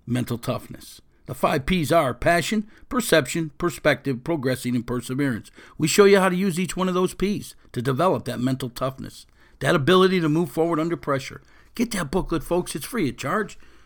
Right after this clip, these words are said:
Just hit that link in the show notes below, and we'll get it right on out to you. Goal setting. Yes, today's words of encouragement. Let's talk about goals. One of my favorite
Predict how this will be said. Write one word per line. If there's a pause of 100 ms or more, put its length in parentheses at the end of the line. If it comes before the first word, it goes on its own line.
Just
hit
that
link
in
the
show
notes
below,
and
we'll
get
it
right
on
out
to
you. (680)
Goal
setting.
Yes, (220)
today's
words
of
encouragement. (320)
Let's
talk
about
goals. (3000)
One
of
my
favorite